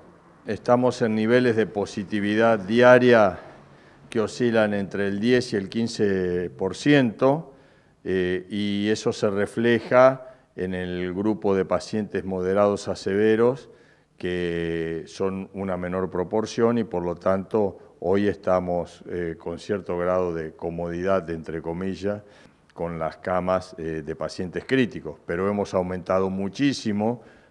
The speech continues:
las camas de pacientes críticos, eh, no covid, porque hemos reabierto el hospital para cirugías complejas, para un montón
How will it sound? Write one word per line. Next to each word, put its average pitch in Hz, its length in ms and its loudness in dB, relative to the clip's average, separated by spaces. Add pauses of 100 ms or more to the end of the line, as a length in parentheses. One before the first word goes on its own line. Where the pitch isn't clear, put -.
(140)
las 90 220 -4
camas 101 340 0
de 95 100 0
pacientes 90 680 -6
críticos, 110 840 0
eh, 87 300 -6
no 101 280 -4
covid, 120 400 2 (480)
porque 92 340 -2
hemos 95 400 -2 (100)
reabierto 90 680 0
el 87 60 0
hospital 101 600 2
para 87 260 0
cirugías 92 800 -2
complejas, 90 800 -4
para 78 320 -8
un 82 120 -8
montón 82 520 -8